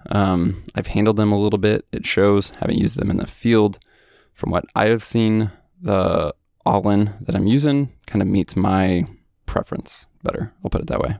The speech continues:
So I plan to stick with it and use it all for the rest of this year. It's been a good system. All right, another guy wrote in and said, "I feel like I have an endless amount of gear questions, but if you don't mind helping me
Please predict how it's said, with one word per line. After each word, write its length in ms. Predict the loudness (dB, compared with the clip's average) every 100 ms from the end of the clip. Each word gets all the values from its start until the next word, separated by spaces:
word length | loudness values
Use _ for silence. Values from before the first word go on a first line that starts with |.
| _
So 100 | 0
I 40 | 0
plan 200 | 2 0
to 60 |
stick 200 | -2 -2
with 100 | 0
it 180 | 0 -4 _ _ _ _ _ _ -4
and 180 | 0
use 260 | 2 0 0
it 340 | -4 -6 -16 -20 _ _ _
all 220 | -2 -2
for 120 | -2
the 80 | -4
rest 180 | -4 -4
of 60 | -10
this 160 | -4
year. 180 | -2 -2 -8
It's 120 | -6
been 120 | -4
a 40 | -2
good 140 | -4
system. 380 | -6 -8 -10 -16 _ _ _ _ _ _ _ _ _ _ _ _ _ _ _ _ -2
All 100 | 2
right, 320 | 2 2 -6 -4
another 300 | 0 2 2
guy 140 | 4 4
wrote 220 | 4 4
in 160 | 4
and 80 | 2
said, 340 | 2 2 2 0
"I 60 | -6
feel 300 | -8 0 2
like 180 | 2 2
I 80 | 0
have 460 | 2 4 2 0 -2
an 160 | -2 0
endless 400 | 0 2 2 2
amount 400 | 2 4 2 0
of 200 | -8 -8
gear 180 | -2 -2
questions, 640 | 2 0 0 -2 -2 -4 -14 _ _ -20 -20 _ _ _
but 100 | 0
if 140 | 2
you 60 | 2
don't 160 | 2 2
mind 220 | 2 2
helping 320 | 0 0 0
me 120 | 0